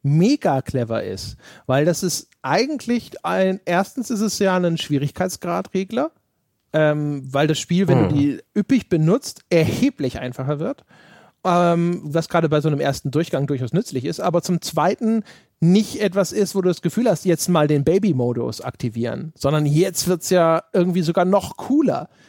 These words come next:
Speaker 1: Ja, alles
Speaker 2: Mhm.
Speaker 1: in Zeitlupe und dann fliegen da diese Projektile über den Bildschirm und Gegner fliegen in Zeitlupe zurück und riesige Blutfontänen bleiben länger in der Luft stehen und so weiter und so fort.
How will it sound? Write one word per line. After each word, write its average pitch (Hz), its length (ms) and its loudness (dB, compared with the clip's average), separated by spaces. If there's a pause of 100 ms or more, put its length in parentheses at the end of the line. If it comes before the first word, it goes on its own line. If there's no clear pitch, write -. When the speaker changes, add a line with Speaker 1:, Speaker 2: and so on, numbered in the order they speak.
(160)
Speaker 1:
Ja, 165 80 -6
alles 113 240 2
Speaker 2:
Mhm. 90 80 0
Speaker 1:
in - 40 -2
Zeitlupe 175 600 0
und 185 160 0
dann 180 120 0
fliegen 175 520 0
da 170 260 4
diese 165 360 0
Projektile 170 720 2
über 160 180 0
den 156 180 0
Bildschirm 170 520 2
und 160 200 -2
Gegner 160 540 2
fliegen 165 260 -2
in 170 140 -2
Zeitlupe 160 540 -2
zurück 160 320 -4
und 165 80 -2
riesige 160 300 -2
Blutfontänen 165 640 0
bleiben 156 240 0
länger 156 240 0
in 156 60 -4
der 151 100 2
Luft 156 220 -2
stehen 160 320 2
und 156 180 -2
so 151 80 0
weiter 139 320 0
und 135 160 -6
so 131 80 -4
fort. 151 420 2